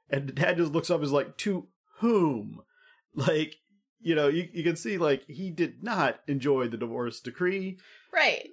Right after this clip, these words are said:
Speaker 2: right.
Speaker 1: Like,
Speaker 2: He was like, "Whatever, this is the way it is."
Speaker 1: like,
Speaker 2: Like,
Speaker 1: I would agree that this whole thing is not fair. I don't like it. It's not good. But
Speaker 2: Right.
Speaker 1: unfortunately,
Speaker 2: And it's
Speaker 1: I am not the arbiter of fairness in this
Speaker 2: Right.
Speaker 1: world.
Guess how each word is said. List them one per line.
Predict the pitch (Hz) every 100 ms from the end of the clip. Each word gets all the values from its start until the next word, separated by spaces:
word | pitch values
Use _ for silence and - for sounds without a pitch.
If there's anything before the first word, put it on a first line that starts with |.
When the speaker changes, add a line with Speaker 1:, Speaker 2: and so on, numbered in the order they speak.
| -
Speaker 2:
right. | 311 - -
Speaker 1:
Like, | 165
Speaker 2:
He | 294 311
was | 320
like, | 339 -
"Whatever, | 330 330 190
this | 170 214
is | 269 262
the | 262
way | 269 247
it | 269
is." | 294 208 165 - - -
Speaker 1:
like, | 233 220 214 -
Speaker 2:
Like, |
Speaker 1:
I | 190
would | 254 269
agree | 185 240 285
that | 269 220
this | 254
whole | 226 226
thing | 220 208
is | 180
not | 196 185
fair. | 185 156 127 101 - _
I | 185
don't | 202 233 -
like | 208 220 202
it. | 190 139 135 _ _ _ 190
It's | 190 -
not | 202 202 -
good. | 160 214 190 143 113 _ _ _ _ _ _ _ _
But | 233
Speaker 2:
Right. | 240 233
Speaker 1:
unfortunately, | 208 320 220 262 254
Speaker 2:
And | 349
it's | 339
Speaker 1:
I | 240 254
am | 254 240
not | 254 254 185
the | 233
arbiter | 233 214 220 214
of | 208
fairness | 220 208 202 190
in | 427
this | 285
Speaker 2:
Right. | -
Speaker 1:
world. | 180 156 123